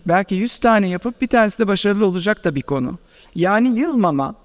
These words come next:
arkasında durma, peşinde koşma kültürünü de beraber getiriyor. Kültürden kastım bu.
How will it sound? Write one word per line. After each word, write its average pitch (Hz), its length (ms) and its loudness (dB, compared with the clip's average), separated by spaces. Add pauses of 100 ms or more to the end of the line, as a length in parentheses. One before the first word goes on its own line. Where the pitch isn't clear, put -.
(140)
arkasında 220 680 0
durma, 147 480 -2
peşinde 220 420 0
koşma 247 400 -4
kültürünü 240 400 2
de 208 100 4
beraber 135 380 2
getiriyor. 131 520 -6 (800)
Kültürden 170 420 0
kastım 135 460 -2
bu. 131 140 -8